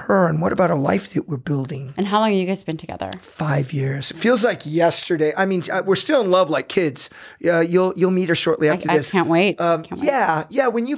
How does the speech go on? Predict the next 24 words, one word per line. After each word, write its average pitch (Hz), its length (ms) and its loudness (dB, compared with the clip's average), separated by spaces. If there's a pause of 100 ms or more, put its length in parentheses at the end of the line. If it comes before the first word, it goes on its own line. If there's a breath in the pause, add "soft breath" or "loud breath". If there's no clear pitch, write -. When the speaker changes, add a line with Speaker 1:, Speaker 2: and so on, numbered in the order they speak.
(320 loud breath)
Speaker 1:
when 269 120 -2
you 311 140 2
really 262 180 2
love 208 240 0
something, 185 640 -2 (720 soft breath)
it 202 320 0
reflects - 420 -2
back. - 280 -4
You 240 40 -6
start - 280 -2
loving 220 240 2
yourself. 127 580 -2 (240)
I'm 175 60 0
not - 160 2
gonna 226 160 2
endanger 165 520 2
myself, 147 560 -2 (460 loud breath)
um, 170 400 -2
and, 151 220 -4
and 151 180 0
risk 190 240 4
something 156 460 -2
for 156 160 -6
me 147 320 -2